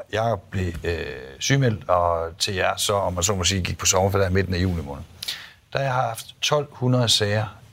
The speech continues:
igennem mine hænder. Store som små, altså lige fra et borgerbrev til store, store donationssager i Folketinget. Og det er ikke for at forklare Mette Frederiksen, men det har hun altså ikke.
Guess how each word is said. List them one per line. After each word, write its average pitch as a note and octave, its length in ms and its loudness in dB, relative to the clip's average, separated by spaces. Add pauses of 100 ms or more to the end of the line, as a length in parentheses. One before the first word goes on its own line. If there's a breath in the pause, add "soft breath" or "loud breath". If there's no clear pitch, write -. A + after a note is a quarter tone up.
(140)
igennem G2+ 340 4
mine F#2+ 180 4
hænder. F2 180 -2 (500)
Store D#3 300 2
som A2+ 120 -4
små, E2+ 320 -6
altså D#2 160 -10 (100)
lige C3 160 2
fra C3+ 80 0
et F#2+ 80 -6
borgerbrev F#2 520 2
til E2 300 -2 (100)
store, A2 340 4
store G#2 360 2
donationssager F#2 840 2 (120)
i - 40 -8
Folketinget. E2 460 -4 (1040 loud breath)
Og B2 180 -2
det D#3 80 4
er D3+ 60 6
ikke D#3 120 0
for D#3 120 2
at B2 60 0
forklare B2+ 260 2
Mette G2 180 2
Frederiksen, G2+ 400 -2 (160)
men G#2+ 160 -6
det C3 80 -2
har D#3+ 160 -4 (100)
hun C3 120 -6
altså G#2+ 220 -4
ikke. G2 240 -6